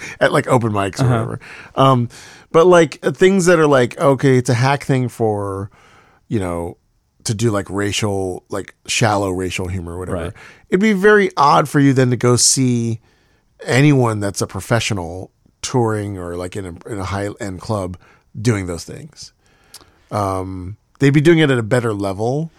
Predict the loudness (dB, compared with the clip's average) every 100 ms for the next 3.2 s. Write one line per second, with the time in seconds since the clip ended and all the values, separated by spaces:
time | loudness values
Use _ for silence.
0 | _ _ -8 2 4 6 4 4 4 4
1 | 2 -2 _ -6 -4 0 2 4 4 4
2 | 2 0 0 -2 2 2 2 2 4 2
3 | 0